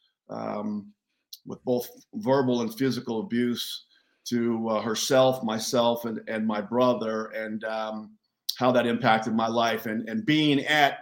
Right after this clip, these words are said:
North Carolina, uh, with Coach Smith. So,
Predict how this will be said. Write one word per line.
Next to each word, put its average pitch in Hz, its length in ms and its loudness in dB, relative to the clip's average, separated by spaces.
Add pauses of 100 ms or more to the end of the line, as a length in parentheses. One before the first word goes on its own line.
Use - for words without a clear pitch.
North 139 440 4
Carolina, 120 720 2 (640)
uh, 107 260 -2
with 110 160 -6
Coach 117 220 0
Smith. 113 420 0
So, 107 640 0